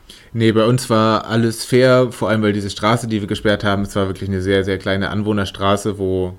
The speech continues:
wahrscheinlich auch ziemlich gut vorher schon Bescheid gesagt worden ist. Also ein paar Leute haben nachgefragt, wann, wann sie wieder aus der Straße rauskommen oder so.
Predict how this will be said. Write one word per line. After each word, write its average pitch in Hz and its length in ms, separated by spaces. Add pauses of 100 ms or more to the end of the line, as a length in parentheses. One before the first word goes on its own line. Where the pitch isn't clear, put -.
wahrscheinlich 98 440
auch - 120
ziemlich 98 340
gut 104 120
vorher 101 360
schon 98 200
Bescheid 104 460
gesagt 110 340
worden 110 260
ist. 110 180
Also 92 120
ein 92 100
paar 98 120
Leute 92 220
haben 92 80
nachgefragt, 101 560
wann, 95 240 (560)
wann 104 180
sie 101 80
wieder 101 160
aus 92 80
der 98 120
Straße 95 320
rauskommen 113 420
oder 113 180
so. 113 380